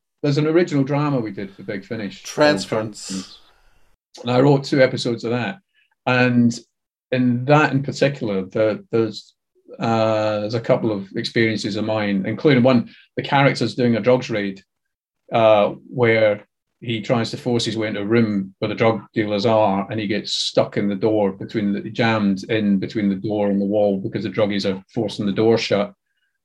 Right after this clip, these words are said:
Speaker 1: and one of them's got a carbon knife in his hand and is working up the courage to stab the character. Well, that happened to me. Um, that happened to me in, uh, it was, I think it was nineteen eighty-six. We're doing a drugs raid on a couple of heroin dealers in Brixton.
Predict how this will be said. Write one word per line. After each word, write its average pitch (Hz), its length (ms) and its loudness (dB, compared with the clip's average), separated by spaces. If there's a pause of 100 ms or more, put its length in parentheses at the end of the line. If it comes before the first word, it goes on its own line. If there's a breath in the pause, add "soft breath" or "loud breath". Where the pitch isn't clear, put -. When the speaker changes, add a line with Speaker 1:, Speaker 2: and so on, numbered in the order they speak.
Speaker 1:
and 113 100 -6
one 110 140 0
of 107 60 -2
them's - 140 -2
got 101 160 -2
a - 120 -18 (100)
carbon 110 320 4
knife 98 220 0
in 104 60 -4
his 98 140 -6
hand 101 300 -2
and 98 100 0
is 98 120 -6
working 104 240 -4
up 98 80 -4
the 101 60 -10
courage 101 520 -2
to 95 200 -8 (200)
stab 104 480 0
the - 60 -12
character. 107 380 -2
Well, 95 100 0
that 123 100 4
happened 123 280 0
to 120 80 -2
me. 113 340 2 (720)
Um, 101 540 0 (160)
that 110 120 -4
happened 101 180 -6
to 113 80 -6
me 107 260 -2
in, 101 260 0
uh, 98 200 0
it 101 60 -4
was, 104 200 -8
I 104 100 -2
think 104 120 -4
it 98 40 -6
was 98 80 -6
nineteen 107 340 -4
eighty-six. 101 840 -4
We're - 80 -10
doing 104 160 -4
a 98 40 -4
drugs 104 320 -4
raid 101 200 -2
on 98 120 -2
a 92 40 -4
couple 98 200 -2
of 104 60 -2
heroin 107 280 2
dealers 101 320 -4
in 95 60 -8
Brixton. - 460 -6